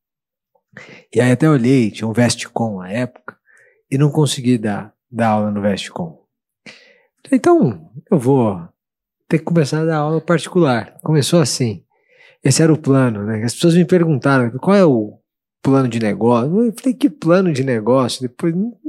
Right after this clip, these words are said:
nunca existiu isso. E aí a gente começou assim, começamos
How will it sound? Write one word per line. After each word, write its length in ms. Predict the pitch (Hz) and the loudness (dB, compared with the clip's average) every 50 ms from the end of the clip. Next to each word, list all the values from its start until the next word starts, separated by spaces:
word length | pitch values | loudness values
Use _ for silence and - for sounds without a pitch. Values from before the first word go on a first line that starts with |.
| - - - | -14 -10 -8
nunca 300 | 302 302 277 - - 233 | -6 -6 -6 0 2 2
existiu 520 | 190 175 185 139 - - - 160 147 127 | 4 4 2 0 -2 -4 0 0 2 2
isso. 260 | 117 113 104 - - - - - - - - - - - - _ _ _ _ _ _ | 2 0 -2 -6 -12 -14 -20 -20 -20 -20 -20 -20 -20 -20 -20 _ _ _ _ _ _
E 100 | - 170 | 2 2
aí 220 | 185 180 175 175 185 | 4 6 6 6 6
a 60 | 180 | 6
gente 200 | 165 175 170 - | 4 2 0 -2
começou 500 | - - 175 165 160 143 - - 160 156 | -2 -2 0 0 2 0 0 -2 -2 -2
assim, 460 | 143 120 - - - 131 135 156 165 - _ _ _ _ _ _ _ _ _ _ _ _ _ _ _ _ _ _ | -2 -4 -4 -4 -4 -4 -4 -6 -8 -12 _ _ _ _ _ _ _ _ _ _ _ _ _ _ _ _ _ _
começamos 920 | - - 135 139 131 113 - - 139 135 131 123 117 104 - - - - | -4 -2 0 0 0 0 0 0 0 0 0 -2 -4 -4 -6 -8 -14 -14